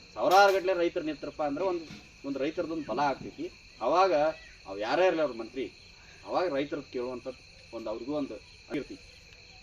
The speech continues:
ಯಾಕಂದ್ರೆ ರೈತರ ಅಂದ್ರೆ ಇವತ್ತೊಂದು, ಒಂದು ಶಕ್ತಿ ಅಂತಂದ್ರೆ ಇವತ್ತು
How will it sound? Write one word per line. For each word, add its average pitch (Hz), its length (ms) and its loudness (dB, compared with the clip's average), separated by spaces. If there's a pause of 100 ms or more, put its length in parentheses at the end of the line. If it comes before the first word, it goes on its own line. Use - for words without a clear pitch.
(100)
ಯಾಕಂದ್ರೆ 151 440 -4
ರೈತರ 160 300 -2
ಅಂದ್ರೆ 156 320 -4
ಇವತ್ತೊಂದು, 147 480 -6 (720)
ಒಂದು 123 140 -12
ಶಕ್ತಿ - 300 -6
ಅಂತಂದ್ರೆ 302 400 -4
ಇವತ್ತು - 320 -8